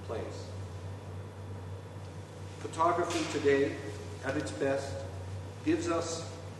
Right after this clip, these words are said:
that Miesian by nichts in a way that architecture cannot, because it is an almost nothing in which what remains has such weight, such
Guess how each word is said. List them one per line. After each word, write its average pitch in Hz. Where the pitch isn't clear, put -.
that 135
Miesian 156
by 127
nichts 98
in 147
a 143
way 147
that 143
architecture 139
cannot, 135
because 143
it 139
is 147
an 135
almost 143
nothing -
in 139
which 143
what 143
remains -
has 131
such -
weight, 139
such 156